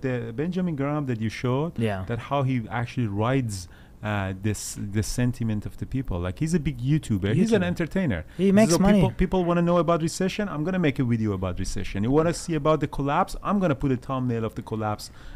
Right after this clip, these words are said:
Speaker 1: you know, a re-, a reset. And I just get your view and your attention, and I'm just making money from my,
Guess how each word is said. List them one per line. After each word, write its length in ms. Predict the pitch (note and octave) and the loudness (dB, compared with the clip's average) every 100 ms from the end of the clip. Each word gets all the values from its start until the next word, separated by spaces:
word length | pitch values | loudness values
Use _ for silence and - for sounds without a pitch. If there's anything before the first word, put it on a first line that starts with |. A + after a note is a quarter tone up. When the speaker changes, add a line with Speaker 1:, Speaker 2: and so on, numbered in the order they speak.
| - | -6
Speaker 1:
you 80 | G#2 | -4
know, 160 | G2+ G#2 | -2 0
a 80 | |
re-, 160 | G#2+ G#2+ G#2+ | 0 -2 -4
a 140 | G2+ | -6
reset. 420 | G2+ G2+ - G#2+ - - - | -2 -4 -4 -6 -6 -10 0
And 100 | C#3 | 2
I 40 | |
just 200 | C3+ D3 | 2 0
get 160 | E3+ C#3+ | 0 2
your 140 | D3+ | 2
view 320 | A#2+ A2+ A#2 C#3+ | 2 0 2 2
and 80 | |
your 140 | C3 A2+ | 2 0
attention, 500 | - A#2 B2 - D3+ | -2 -4 -4 -4 -2
and 80 | A#2+ | -2
I'm 120 | A2 | -4
just 180 | A#2 B2+ | -4 -4
making 320 | A#2 B2+ A#2+ | -4 -4 -2
money 180 | A2+ A#2 | -2 -2
from 240 | - A2+ | -2 -2
my, 260 | A2 G#2+ | -2 -4